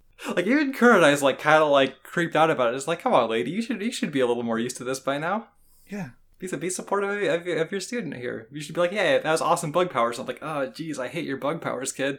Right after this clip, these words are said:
Speaker 1: but good work out there." <laughs>
Speaker 2: Okay, spe-, speaking of
Speaker 1: Uh-huh.
Speaker 2: um, uh, the, the, the, the part where Shino is, like, walking back up into the stands,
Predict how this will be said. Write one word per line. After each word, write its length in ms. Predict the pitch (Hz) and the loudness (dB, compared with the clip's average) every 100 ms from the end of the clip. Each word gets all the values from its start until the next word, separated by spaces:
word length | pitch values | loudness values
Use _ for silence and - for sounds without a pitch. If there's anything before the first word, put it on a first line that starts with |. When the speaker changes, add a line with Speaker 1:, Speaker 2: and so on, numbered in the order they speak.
| - | -8
Speaker 1:
but 200 | 135 - | -10 -4
good 140 | 156 156 | -2 2
work 180 | 165 | 2
out 200 | 117 113 135 | 2 0 0
there." 240 | 135 143 | 2 0
<laughs> 60 | - - _ _ _ _ _ _ _ _ _ _ - - - - | -6 -20 _ _ _ _ _ _ _ _ _ _ -20 -20 -12 -8
Speaker 2:
Okay, 300 | 175 202 156 | 0 2 2
spe-, 320 | - 233 220 | -2 -4 -4
speaking 420 | 180 233 247 262 196 | -6 -2 2 4 4
of 480 | 139 135 131 - _ _ _ _ _ _ _ | 2 0 -4 -14 _ _ _ _ _ _ _
Speaker 1:
Uh-huh. 360 | 156 151 127 - _ _ _ _ _ _ _ - | -6 -4 -6 -10 _ _ _ _ _ _ _ -6
Speaker 2:
um, 460 | 151 151 151 147 - _ _ _ _ _ _ _ _ - | -2 -2 -4 -8 -12 _ _ _ _ _ _ _ _ 0
uh, 220 | 151 147 | 2 2
the, 220 | 143 160 | 0 -4
the, 140 | 165 170 | -4 -6
the, 200 | 156 175 160 | -6 -8 -6
the 140 | 185 185 | -4 -4
part 480 | - 226 247 - _ _ _ _ _ _ _ | 2 4 4 0 _ _ _ _ _ _ _
where 800 | 151 156 156 151 151 151 147 139 _ _ _ _ _ - | 0 4 4 4 2 -2 -4 -10 _ _ _ _ _ -12
Shino 480 | - 185 170 160 160 | -4 0 2 2 2
is, 200 | 156 143 | 0 2
like, 260 | 151 131 | 0 0
walking 360 | 135 147 147 165 | 2 2 2 2
back 200 | 147 143 | 2 2
up 140 | 151 | 0
into 120 | 147 131 | -2 -4
the 80 | |
stands, 680 | 127 131 127 127 123 - - | -4 -2 0 0 -4 -8 -14